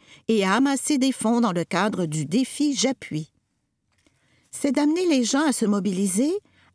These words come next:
à s'activer et à amasser des fonds par le défi J'appuie. Le défi va être réalisé du premier au trente et un mai. On demande aux gens de cibler, soit en temps ou en kilomètres, des activités actives.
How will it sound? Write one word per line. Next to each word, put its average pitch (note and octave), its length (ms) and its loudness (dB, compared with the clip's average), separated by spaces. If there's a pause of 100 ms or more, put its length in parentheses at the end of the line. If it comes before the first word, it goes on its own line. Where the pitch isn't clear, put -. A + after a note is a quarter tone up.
à G3+ 60 2
s'activer B3+ 840 0
et F#3+ 160 4
à F#3+ 120 2
amasser C4+ 420 2
des A3 160 2
fonds A#3+ 260 0
par E3+ 180 -2
le F3 120 0
défi F#3+ 340 -2
J'appuie. F#3 540 -2 (800)
Le A3 140 2
défi B3 400 0
va G3+ 220 0
être F3 180 -2
réalisé F3+ 760 0
du F#3 160 -2
premier G#3+ 420 0
au A#3 80 0
trente A3+ 260 0
et C4+ 120 4
un B3+ 120 4
mai. G3 280 0 (680)
On A#3+ 100 2
demande D4+ 360 2
aux C4+ 100 2
gens B3 220 2
de G3+ 80 0
cibler, G3+ 580 0
soit C#4 400 0
en A#3 180 0
temps G3 340 -2
ou A#3+ 140 2
en A3 80 0
kilomètres, F#3 720 0
des G3+ 220 0
activités A#3+ 540 0
actives. G3+ 600 -2